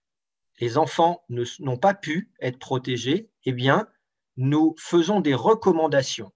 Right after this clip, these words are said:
C'est-à-dire que nous rappelons à ces institutions-là, nous rappelons le droit,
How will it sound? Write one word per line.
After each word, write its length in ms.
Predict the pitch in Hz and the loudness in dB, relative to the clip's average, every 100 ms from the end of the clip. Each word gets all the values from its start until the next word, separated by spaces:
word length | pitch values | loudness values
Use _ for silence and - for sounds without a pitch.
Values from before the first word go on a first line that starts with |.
| _ | _
C'est-à-dire 540 | - 170 175 185 220 - | -6 -2 0 2 0 0
que 80 | |
nous 160 | 147 143 | 2 2
rappelons 600 | 127 214 220 190 156 127 _ _ _ _ _ _ _ _ _ | 4 2 2 2 2 0 _ _ _ _ _ _ _ _ _
à 100 | 127 | 0
ces 320 | 127 - 127 | 2 -2 0
institutions-là, 960 | 139 139 135 - 117 - 220 226 139 - _ _ _ _ 127 | 0 -2 -6 -8 -4 0 2 4 4 2 _ _ _ _ -4
nous 100 | 123 | 0
rappelons 540 | 113 196 196 180 165 | 2 2 2 2 4
le 140 | 131 | 2
droit, 460 | 120 110 135 - _ | 2 4 4 2 _